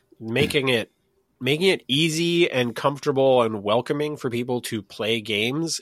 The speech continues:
is really the kind of fundamental core foundation that everything else rests on.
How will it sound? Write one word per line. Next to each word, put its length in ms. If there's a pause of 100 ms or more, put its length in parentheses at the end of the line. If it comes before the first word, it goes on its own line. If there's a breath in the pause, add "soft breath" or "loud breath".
(100)
is 460
really 560 (120)
the 180
kind 220
of 80
fundamental 760
core 320
foundation 680
that 100
everything 440
else 300
rests 400
on. 280